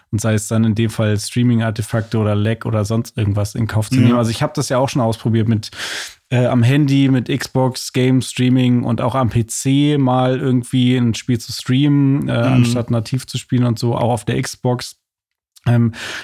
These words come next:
Speaker 1: es ist gut, dass es das alles gibt und ja, die sollen da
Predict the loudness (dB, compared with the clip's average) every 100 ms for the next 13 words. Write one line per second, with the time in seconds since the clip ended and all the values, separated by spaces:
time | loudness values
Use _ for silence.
0 | -4 0 0 -2 -2 0 0 -2 -2 -2
1 | -2 -2 -2 -2 -2 0 0 0 0 2
2 | 2 0 0 -2 -4